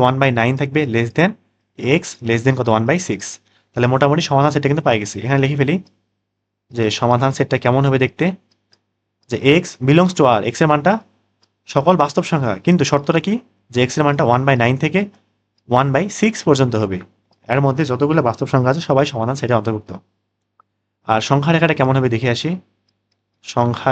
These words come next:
রেখা একটা টান দিলাম, ধরলাম এটা জিরো, এটা one by nine, এটা one by কত? সিক্স। যদি এত বড় ফাঁকা হবে না কিন্তু, কারণ one by nine,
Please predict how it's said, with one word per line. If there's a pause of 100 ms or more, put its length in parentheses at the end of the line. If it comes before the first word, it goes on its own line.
রেখা (1700)
একটা
টান
দিলাম,
ধরলাম
এটা
জিরো, (800)
এটা (100)
one
by (120)
nine, (640)
এটা
one
by
কত? (200)
সিক্স। (880)
যদি
এত
বড়
ফাঁকা
হবে
না
কিন্তু, (300)
কারণ (100)
one
by
nine,